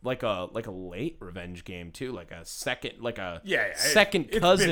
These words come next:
Speaker 2: minute.
Speaker 1: revenge
Speaker 2: It's,
Speaker 1: game.
Speaker 2: it's been a minute,
Speaker 1: It's
Speaker 2: but
Speaker 1: a, a once removed revenge game.
Speaker 2: Once a revenge game, always a revenge game. And Khalil Mack showed up today.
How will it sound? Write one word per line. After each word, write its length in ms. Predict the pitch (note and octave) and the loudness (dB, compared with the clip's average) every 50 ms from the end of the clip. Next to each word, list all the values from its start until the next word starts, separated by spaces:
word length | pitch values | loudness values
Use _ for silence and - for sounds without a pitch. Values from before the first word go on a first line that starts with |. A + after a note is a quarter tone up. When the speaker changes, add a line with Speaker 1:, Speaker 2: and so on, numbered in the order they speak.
| D3+ B2+ | 4 4
Speaker 2:
minute. 100 | A#2+ A#2+ | 4 4
Speaker 1:
revenge 400 | A#2 A2+ G#2+ A2+ G#2+ G#2 G2+ G2 | 4 4 4 2 0 0 2 0
Speaker 2:
It's, 160 | C3 - - | 0 0 0
Speaker 1:
game. 120 | B2 A2+ G#2+ D#3+ | 0 2 4 6
Speaker 2:
it's 240 | A#3+ A#3 - - | 6 6 4 2
been 280 | D3 D#3 E3 F3+ F#3+ - | -2 0 2 4 4 4
a 60 | F3+ | 4
minute, 300 | D3 F3 - D3+ D#3 B2+ | 2 2 0 0 0 -2
Speaker 1:
It's 240 | C#3+ C#3+ - - - | -2 -2 -2 -2 -2
Speaker 2:
but 160 | - D3 D3 | 0 0 -2
Speaker 1:
a, 220 | D3 - - C#3+ C#3 | -4 -2 2 4 4
a 40 | |
once 560 | C3+ B2+ C3 C3+ D3 D#3 E3 E3 - - - D3+ | 4 4 4 6 6 8 6 6 2 -2 0 0
removed 560 | D3+ C#3+ C#3 C#3+ D3+ D#3 D3+ D3+ D3 - - | 0 0 2 2 2 4 2 2 0 -4 -4
revenge 720 | B2+ B2 B2 A#2 G#2 B2 A#2 C3+ D3+ D3+ C#3+ B2+ - - | -2 0 2 2 2 2 2 2 2 0 -2 -4 -4 -4
game. 280 | A#2 G2 F#2 F2+ F2 | -2 -2 -2 0 4
Speaker 2:
Once 300 | D3 F#3 G3+ G#3+ G#3 - | 6 8 8 8 6 2
a 60 | A3 A3 | 2 4
revenge 480 | G#3+ G#3+ F#3+ G3+ G#3 G#3 G#3 G3+ E3 | 4 4 4 2 0 0 -2 -2 -2
game, 260 | F3+ G3+ G3 G3 F#3 | -2 -2 0 0 -2
always 500 | D#3 C3+ C3 C3 C#3 C#3+ C#3 C#3 C3 G#2+ | -2 0 2 2 2 2 2 0 -2 -4
a 60 | A2+ G#2+ | -6 -8
revenge 560 | G#2+ G#2+ G2 F#2 G2 F2+ F#2 F#2+ F2+ E2+ - | -8 -8 -10 -8 -10 -10 -10 -10 -12 -14 -12
game. 380 | G#2+ G2 F2+ F2 D#2+ D#2+ E2+ F#2+ | -10 -10 -10 -10 -10 -12 -10 -10
And 220 | A#2 A#2 G#2+ - | -10 -10 -10 -10
Khalil 340 | - - D3+ F3+ A3 A#3+ G3 | -8 -4 -2 2 2 2 2
Mack 480 | C3+ C#3 D#3 F3+ E3 G#2+ - - - - - | 2 2 4 4 4 2 0 -4 -16 -16 -14
showed 640 | - - - - - E3 D#3 D#3+ D3+ C3 A2+ A2+ - - - - _ _ - | -12 -10 -6 -4 0 0 2 2 0 0 -4 -10 -14 -16 -20 -20 _ _ -6
up 460 | D#3+ F3+ D3+ E3 E3 E3 - - _ - | 0 2 4 4 4 2 0 -14 _ -14
today. 500 | - B2+ A2 G2+ F#2+ F2+ E2 D#2+ D#2+ | -12 -10 -10 -8 -8 -8 -8 -8 -10